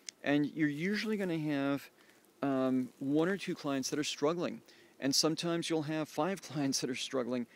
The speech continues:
And one thing that's always been amazing to me is at the end of the program, the clients whose dogs really aren't the shining stars at the end of the program, for some reason,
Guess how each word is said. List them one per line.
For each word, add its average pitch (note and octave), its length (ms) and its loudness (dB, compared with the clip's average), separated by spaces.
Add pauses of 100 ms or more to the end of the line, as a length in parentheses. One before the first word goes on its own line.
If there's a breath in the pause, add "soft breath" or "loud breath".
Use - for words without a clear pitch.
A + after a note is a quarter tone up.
(440 loud breath)
And C#3+ 340 2 (240)
one E3+ 240 0
thing G#3 160 -6
that's F3+ 240 -6
always E3 300 -4
been E3 140 -4
amazing C#3 440 -2
to C3 100 -8
me C3 200 -2
is B2+ 180 -2
at C3+ 120 -6
the C#3 140 -6 (100)
end F3+ 240 -2
of F#3 80 -6
the D#3+ 80 -2
program, C#3+ 640 -2 (100)
the B2 80 -6
clients F#3+ 680 -2 (360 soft breath)
whose D3 280 -4
dogs D#3 540 -2
really F#3+ 480 0 (200)
aren't F#3 200 -2
the E3 80 -4
shining F3+ 360 -2
stars D#3 600 -2 (340 loud breath)
at - 120 -4
the D#3+ 100 0
end D#3+ 80 0
of D#3+ 60 -2
the C#3+ 80 0
program, D#3 480 -4 (340 loud breath)
for - 100 -12
some B3 280 -6
reason, G3 380 -2